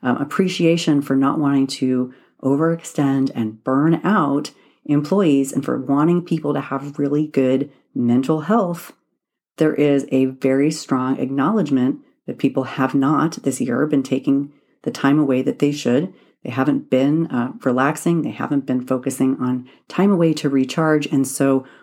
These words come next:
we are being told on a regular basis, "Make sure that you do that. You've gotta do it. Absolutely do it.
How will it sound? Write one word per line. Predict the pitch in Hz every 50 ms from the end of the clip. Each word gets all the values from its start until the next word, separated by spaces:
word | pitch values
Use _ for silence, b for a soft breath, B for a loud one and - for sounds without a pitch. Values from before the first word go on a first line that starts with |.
| B B
we | - 139 135
are | 135 131
being | 131 139 131 127 127 123
told | - - 143 135 131 127 131 - -
on | - 131 123
a | 120
regular | 123 - - 185 185 175 170 170 160 160 151
basis, | 147 - 139 127 127 127 - 127 123 - 117
"Make | 240 143 135 127 127 127 127
sure | - - - 160 160
that | 160 156 -
you | 165 165 160
do | 160 165 160
that. | 147 139 131 131 135 B B B B B B
You've | - 127 127 131 123
gotta | - 135 135 139 143
do | 147 165 165 147
it. | 139 135 135 -
Absolutely | 123 123 127 127 - - 139 135 135 139 135
do | 135 135 156 156 156
it. | 156 156 156 156